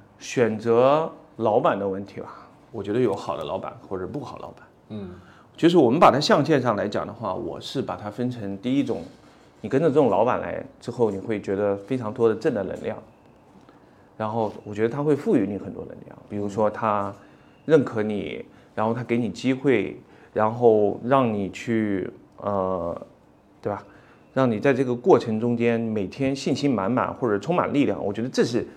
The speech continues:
Speaker 1: 一类力量。这种老板的话，我觉得反而是这种挺好的一个老板。
Speaker 2: 嗯。
Speaker 1: 然后还有一类老板的话，我觉得是消耗你的能量，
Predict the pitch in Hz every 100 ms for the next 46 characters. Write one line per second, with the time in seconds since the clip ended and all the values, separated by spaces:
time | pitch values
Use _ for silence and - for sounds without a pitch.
0 | - - - 117 127 185 104 107 85 85
1 | - 233 165 104 - - - 113 101 143
2 | - - 120 98 92 98 120 98 78 104
3 | - 127 101 - 95 - - - - _
4 | _ - 113 123 135 82 85 80 62 -
5 | - - - - 107 90 85 - 131 202
6 | 262 - 120 208 165 113 120 156 104 95
7 | 139 92 104 131 101 101 104 123 131 -
8 | 151 202 123 85 69 - 76 -